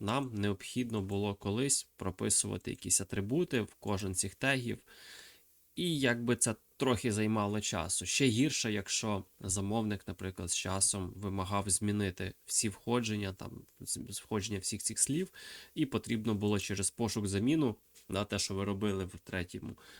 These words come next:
в третьому завданні. А хтось з вас без пошука заміни вручну змінював кожен із цих значочків, знаходив його і Ctrl-C, Ctrl-V змінювали на спецсимвол.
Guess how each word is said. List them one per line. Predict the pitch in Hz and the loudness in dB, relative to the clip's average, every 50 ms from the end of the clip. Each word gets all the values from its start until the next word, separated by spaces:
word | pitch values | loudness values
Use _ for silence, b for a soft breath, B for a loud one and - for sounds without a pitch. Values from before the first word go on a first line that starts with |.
| B B | B B
в | - | -2
третьому | - - 113 104 - 110 107 104 | 4 6 6 6 6 4 2 2
завданні. | 98 - 101 98 - 101 95 95 95 92 92 98 B B B B B B B B B B B B B | 2 2 0 0 0 2 2 2 2 -2 -4 -6 B B B B B B B B B B B B B
А | - - - | -2 0 0
хтось | - - - 143 127 117 | 2 4 6 6 8 8
з | |
вас | 113 117 117 113 104 110 | 8 6 8 8 8 6
без | 107 113 107 - | 6 6 6 6
пошука | - - 117 107 - 117 101 110 101 | 6 4 2 2 2 0 0 0 2
заміни | 95 107 110 123 123 117 110 | 4 4 6 6 6 6 4
вручну | 101 101 110 110 98 - - - 139 139 123 | 4 4 2 0 0 0 0 4 4 6 6
змінював | 101 101 107 107 107 107 104 98 95 95 95 | 6 4 4 4 4 4 2 2 0 -2 -4
кожен | - 110 104 101 95 98 95 92 92 | -2 0 0 2 2 2 0 0 0
із | 92 90 - - - | 2 2 2 2 2
цих | 101 98 90 - - - - | 0 0 -2 -4 -8 -8 -8
значочків, | 92 95 104 101 92 - 131 143 147 135 - - - 110 95 95 92 | -4 -2 -2 -2 0 0 0 0 2 0 -2 -2 -2 -2 -2 -2 -2
знаходив | 95 92 92 - 127 131 131 120 117 107 | -2 -4 -2 0 0 0 2 2 0 0
його | 107 104 92 95 98 - | 0 0 0 -2 -4 -4
і | - 110 107 | -2 -4 -4
Ctrl-C, | - - 107 95 90 - 104 95 - - 104 101 | -2 -2 -4 -2 -2 -2 -2 -2 0 0 -2 -2
Ctrl-V | - 98 92 90 - 95 95 98 104 101 | -2 -4 -4 -2 -2 -2 0 2 2 2
змінювали | 90 101 101 107 107 101 95 95 92 92 | 4 4 2 2 2 2 0 0 -2 -2
на | 90 92 92 92 | -4 -4 -2 -2
спецсимвол. | - - - 98 98 - - - 98 98 95 90 87 80 | -2 -2 -2 -4 2 6 6 6 6 4 0 -2 -2 -4